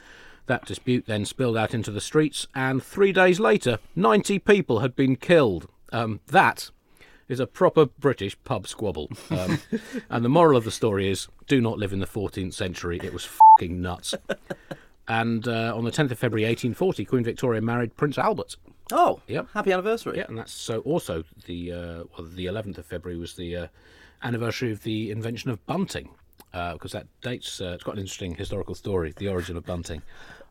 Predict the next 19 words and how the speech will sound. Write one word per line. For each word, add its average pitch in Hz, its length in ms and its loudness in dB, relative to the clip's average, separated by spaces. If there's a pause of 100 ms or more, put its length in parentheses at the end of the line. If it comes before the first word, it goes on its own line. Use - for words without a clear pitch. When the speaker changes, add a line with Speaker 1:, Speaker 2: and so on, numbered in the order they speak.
Speaker 1:
Um, 95 440 -4 (120)
it 104 140 -6
was, 101 380 -6
um, 98 360 -4
'cause 120 120 0
there 131 80 2
was 117 120 2
a 120 120 2
tradition 147 360 4
then 101 140 2
after 104 260 -4
a 95 40 -4
royal 98 260 -2
wedding 90 320 -2
that - 120 -16
people 95 240 -8
would 85 100 -8
gather 92 280 -4
outside 90 520 -4